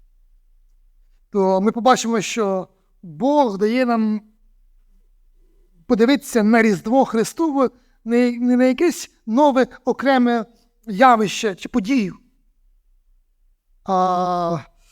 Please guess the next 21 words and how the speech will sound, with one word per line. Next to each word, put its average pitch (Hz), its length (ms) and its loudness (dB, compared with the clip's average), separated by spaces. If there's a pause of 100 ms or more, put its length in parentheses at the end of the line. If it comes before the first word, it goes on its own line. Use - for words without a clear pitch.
(680)
починається 247 420 2
з - 80 -6
того, 247 260 4
що - 160 -6
якби 214 380 0 (280)
Бог 226 260 0
якби 202 280 0 (120)
дає 233 300 0
великий 277 300 2
ланцюжок, 254 800 0 (760)
е, 165 380 -20
який 220 600 0 (840)
починається 240 400 2
з - 40 -8
самого 294 360 0
початку, 226 680 -2 (340)
як 202 180 0
Бог 180 360 0
починає 240 340 0
працювати 233 540 0
з, 151 200 -8